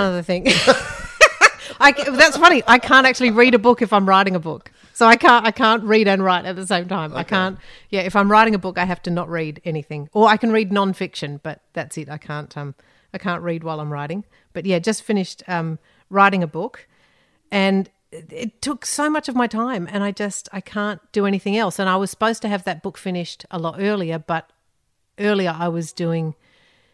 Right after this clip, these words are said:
Speaker 2: Utopia, and I just, I couldn't do Utopia and tour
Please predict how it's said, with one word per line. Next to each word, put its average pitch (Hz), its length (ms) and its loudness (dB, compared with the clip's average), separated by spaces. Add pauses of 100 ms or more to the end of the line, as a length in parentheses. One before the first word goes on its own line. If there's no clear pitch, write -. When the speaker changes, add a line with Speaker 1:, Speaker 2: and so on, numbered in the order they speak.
(140)
Speaker 2:
Utopia, 190 720 -4 (160)
and 196 200 0
I 190 100 -2
just, 196 420 -8
I 196 80 -6
couldn't 226 320 -4
do 208 80 -4
Utopia 185 680 -6
and 185 240 -4
tour 170 380 -8